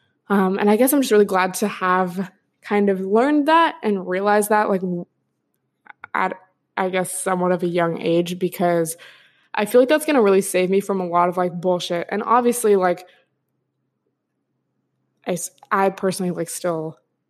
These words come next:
go through that. Like, "Oh, I want more. Like, I wanna go on to the next thing, the next goal. Like, I wanna make more money. I wanna do this." But I guess just having the awareness of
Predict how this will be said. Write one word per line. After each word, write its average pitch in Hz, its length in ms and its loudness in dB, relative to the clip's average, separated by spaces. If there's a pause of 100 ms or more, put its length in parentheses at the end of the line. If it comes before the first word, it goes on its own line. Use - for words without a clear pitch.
go 196 100 0
through 180 160 -4
that. - 220 -10
Like, 185 220 -8
"Oh, 190 340 0 (880)
I 214 100 0
want 202 200 -2
more. 269 180 2
Like, 190 180 -2
I 190 80 -4
wanna 196 240 -2 (180)
go 196 100 -6
on 190 80 -2
to 196 60 -8
the 233 100 -6
next 262 240 -4
thing, 220 100 0
the 202 80 2
next 208 240 -2
goal. 208 180 2
Like, 190 160 -4
I 185 60 0
wanna 190 140 0
make 220 180 -4
more 262 120 -2
money. 269 240 2
I 202 40 0
wanna 190 160 -2
do 208 80 -4
this." 240 260 0 (460)
But 202 160 0
I 190 60 -2
guess 196 180 2
just 175 120 -8
having 190 200 -2
the 180 80 -2
awareness 180 520 -2
of 180 220 -4